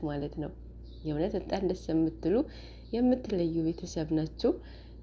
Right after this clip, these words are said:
ይህን ልባችሁ እግዚአብሔር አይቀይርባችሁ። የምር የሰው ማደግ የምትፈልጉ መለወጥ የምትፈልጉ አብዛኞቻችሁ አላችሁና፣ እ፣ በኮሜንት ራሱ "እከሌ ቻናል ይከፈትለት" ምናምን ብላችሁ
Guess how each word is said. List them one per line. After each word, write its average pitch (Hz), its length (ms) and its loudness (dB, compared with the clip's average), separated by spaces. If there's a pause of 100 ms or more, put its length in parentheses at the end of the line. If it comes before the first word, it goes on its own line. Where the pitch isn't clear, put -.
(140)
ይህን 190 320 4
ልባችሁ 160 440 -2
እግዚአብሔር 156 380 -2
አይቀይርባችሁ። 147 800 -4
የምር 165 280 4 (320)
የሰው 170 300 0
ማደግ 156 360 0
የምትፈልጉ 151 640 -2 (100)
መለወጥ 165 440 4
የምትፈልጉ 151 640 -2 (500)
አብዛኞቻችሁ 247 960 4 (120)
አላችሁና፣ 165 640 -2 (920)
እ፣ 151 100 0 (220)
በኮሜንት 180 680 2
ራሱ 170 240 -2
"እከሌ 170 300 0 (200)
ቻናል 175 360 -4
ይከፈትለት" 170 760 -2 (500)
ምናምን 240 360 6
ብላችሁ 170 440 0